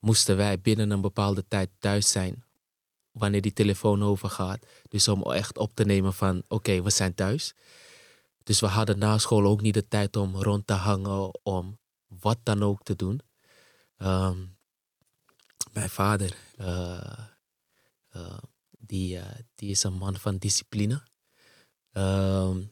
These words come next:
die, ehm, heeft in zijn tijd, eh, in Suriname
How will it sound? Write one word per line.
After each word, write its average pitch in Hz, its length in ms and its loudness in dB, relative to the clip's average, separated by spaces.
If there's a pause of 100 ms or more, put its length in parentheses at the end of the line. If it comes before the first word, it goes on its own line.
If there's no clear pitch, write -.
(160)
die, 92 540 -4
ehm, 92 340 -6 (180)
heeft 95 320 -6
in 95 140 0
zijn 92 260 -2
tijd, 98 380 -2
eh, 95 120 -2
in 95 160 -8
Suriname 95 640 -2